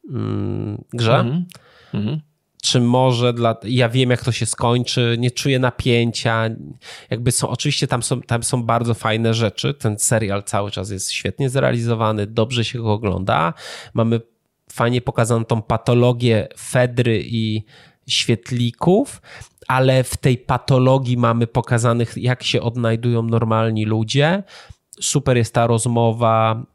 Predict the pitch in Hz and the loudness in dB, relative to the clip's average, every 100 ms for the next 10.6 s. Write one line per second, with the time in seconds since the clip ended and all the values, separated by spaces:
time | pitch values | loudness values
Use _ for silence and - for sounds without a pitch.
0 | - 113 110 107 - 113 107 - - 113 | -4 -2 -2 -4 -4 -4 -4 -6 -2 0
1 | 110 - 120 120 - 131 127 120 110 120 | -2 -2 -4 -2 0 -2 0 -2 -2 -6
2 | - 113 117 135 151 156 120 - 107 98 | -2 0 2 0 -2 -2 -2 -2 -4 -4
3 | 98 - - 117 113 110 107 107 113 - | -8 -10 -4 0 2 2 2 0 -2 -10
4 | 131 135 139 - - - 127 123 - 131 | -16 -16 -18 -20 -12 -4 -2 -4 -2 -2
5 | - 139 120 131 - 120 - 165 135 123 | 2 2 2 0 -4 -12 -2 2 2 0
6 | 123 131 123 - 143 120 127 123 113 - | -2 -2 -2 0 0 0 2 0 0 -4
7 | 127 123 127 98 87 95 98 123 165 - | -2 2 2 0 -6 -6 -2 0 -2 -6
8 | - - - 120 110 113 113 113 117 117 | -18 -14 -6 -2 0 2 2 2 2 2
9 | 117 107 _ 120 127 - 139 131 135 131 | 0 -4 _ -2 -2 -2 -2 -2 -2 -6
10 | 117 - _ - 107 | -8 -14 _ -12 -12